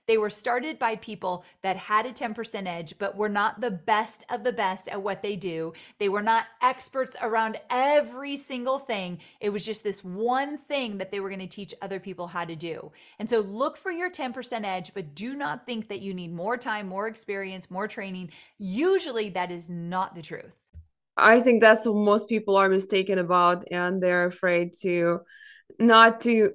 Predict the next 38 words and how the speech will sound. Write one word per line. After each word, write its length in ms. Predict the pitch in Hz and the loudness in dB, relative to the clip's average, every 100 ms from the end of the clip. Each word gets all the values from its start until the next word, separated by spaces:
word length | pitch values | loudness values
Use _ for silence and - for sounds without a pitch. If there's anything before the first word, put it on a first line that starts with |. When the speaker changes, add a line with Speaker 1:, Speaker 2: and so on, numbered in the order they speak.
| - 202 | -2 0
Speaker 2:
be 160 | 240 | 0
qualified 640 | 233 240 226 226 214 202 180 | 2 4 4 2 4 4 4
enough 380 | 180 180 180 - | 0 0 -2 -4
or, 240 | 185 180 - _ _ _ | -6 -6 -8 _ _ _
or 240 | 202 196 202 | 8 10 10
know 380 | 233 262 240 | 10 10 10
enough 400 | 202 190 185 220 - - - - _ - | 8 6 4 2 -4 -20 -20 -20 _ 2
to 520 | 208 196 190 226 214 - | 6 8 8 6 2 -4
teach 260 | 208 196 - | -4 -4 0
others, 580 | 233 214 175 185 196 - - | 4 8 10 10 8 2 4
but 460 | 180 175 175 175 | 6 8 6 4
actually 460 | 170 185 - 190 190 | 0 0 -2 0 2
sometimes, 760 | 185 185 185 175 180 180 - _ | 2 0 2 2 2 -2 -12 _
most 280 | 196 233 233 | 4 4 6
of 80 | 180 | 2
the 100 | 175 | 2
times, 400 | 175 160 165 - | 2 2 2 2
they 120 | 175 | 2
know 200 | 180 175 | 4 4
more 200 | 175 180 | 4 4
than 220 | 175 165 | 2 0
they 200 | 170 - - | -4 -4 -2
think 240 | 277 302 185 | 2 2 0
they 140 | 170 | -2
do, 400 | 160 160 196 - - - - - | 2 4 2 0 -12 -18 -20 -6
and 420 | 180 180 180 190 190 | 0 4 6 4 0
Speaker 1:
Yeah. 60 | 262 - - | -8 -10 -14
Speaker 2:
<laughs> 200 | _ - | _ -4
imposter 560 | 214 214 185 190 208 | -4 2 2 4 4
syndrome 440 | 196 190 185 240 214 | 4 6 6 6 4
kicks 300 | 214 190 - | 0 0 0
in. 280 | 185 196 220 | 4 4 2
So 380 | 226 214 220 - 415 392 339 311 | -2 -4 -8 -6 -4 0 0 0
as 160 | 247 214 | 0 6
soon 140 | 233 | 8
as 140 | 240 | 10
you 120 | 247 233 | 10 8
Speaker 1:
Exactly. 220 | 226 214 | 8 6